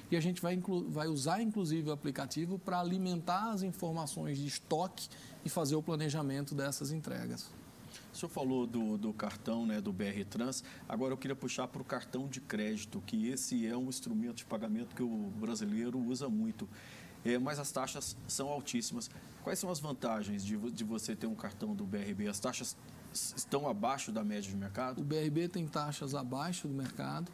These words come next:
Speaker 1: A gente tem anuidades abaixo do mercado e condições de isenção dessas anuidades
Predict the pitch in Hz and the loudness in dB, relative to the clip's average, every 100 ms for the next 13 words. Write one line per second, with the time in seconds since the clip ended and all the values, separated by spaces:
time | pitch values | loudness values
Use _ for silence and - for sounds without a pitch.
0 | - - - 135 147 143 - 160 160 147 | -10 -12 -4 0 0 0 -2 0 0 0
1 | 214 - - - - - - 165 165 135 | -4 -8 -16 -16 -16 -8 0 4 6 4
2 | 135 135 135 135 139 123 135 170 185 156 | 2 0 -2 -2 -2 -2 0 0 0 0
3 | 143 143 - 139 135 135 - 160 147 - | 0 -2 -2 -2 0 0 0 0 0 0
4 | 170 185 156 156 147 147 - 160 185 175 | 0 2 2 2 4 2 0 0 0 2
5 | 156 151 147 139 139 139 131 131 135 135 | 2 0 0 0 0 0 0 0 -2 -4
6 | - | -6